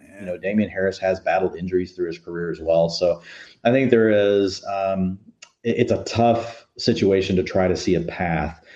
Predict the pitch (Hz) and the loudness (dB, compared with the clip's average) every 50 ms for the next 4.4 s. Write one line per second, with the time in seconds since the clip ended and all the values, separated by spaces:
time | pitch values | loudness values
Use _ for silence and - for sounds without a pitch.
0 | - _ _ _ 92 85 92 92 92 87 - - 85 80 85 85 92 92 87 87 | -20 _ _ _ 0 2 2 2 2 0 0 -2 -2 0 2 4 4 4 4 2
1 | 82 80 82 82 82 80 80 - - 82 82 82 92 95 92 98 101 101 101 101 | 2 2 2 2 0 0 -2 -4 -2 -2 -2 0 0 0 0 0 0 0 0 0
2 | 95 95 101 104 101 101 - 92 92 - 95 101 104 - 135 127 - 110 95 87 | 0 0 0 0 -2 -2 -2 -2 -4 0 0 -2 2 2 2 2 4 2 2 2
3 | 82 87 90 90 - - - 110 113 117 120 110 92 90 87 90 87 82 82 87 | 2 2 0 0 0 2 2 4 4 4 4 4 4 2 2 2 2 2 2 0
4 | 92 87 95 92 87 90 90 - | 0 0 0 -2 -2 -2 -4 -6